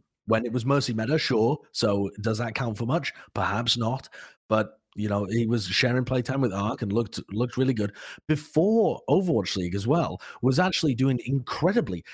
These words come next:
His career spans back to the very beginning of twenty seventeen, playing for Ardiont and, uh, Mighty A O D, like, really competitive teams within, uh, within the Korean scene and then the Pacific team as, uh, scene as well.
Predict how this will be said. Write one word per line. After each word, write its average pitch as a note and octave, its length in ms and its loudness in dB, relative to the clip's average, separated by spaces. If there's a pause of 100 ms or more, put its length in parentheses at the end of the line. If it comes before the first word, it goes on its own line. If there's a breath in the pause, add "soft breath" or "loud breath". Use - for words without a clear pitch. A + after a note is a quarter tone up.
(100)
His A3+ 400 0
career G3+ 320 2
spans C3 300 -2
back B2 160 0
to C#3 100 -2
the A2+ 80 2
very D#3+ 340 2
beginning C#3 400 2
of G2 80 -4
twenty C3 280 0
seventeen, A2 580 -2 (320 loud breath)
playing C3+ 240 2
for A2 220 2 (220)
Ardiont C3+ 800 2
and, F#2 360 -2
uh, F#2 180 2
Mighty B2 500 0
A B2+ 160 4
O A2+ 100 2
D, C3 240 0
like, G2+ 200 0
really D#3+ 320 2
competitive B2 680 0
teams C3 360 0
within, G2+ 380 -4 (380 loud breath)
uh, F#2 220 0
within A2 240 0
the G#2+ 80 2
Korean A2 300 -2
scene G#2+ 220 -2
and G2 80 -2
then G2 100 -2
the F#2+ 80 -2
Pacific G2+ 400 -4
team F2+ 200 -6
as, F2+ 120 -6
uh, E2+ 240 -4
scene G2 240 0
as F2 100 -4
well. A#2 240 0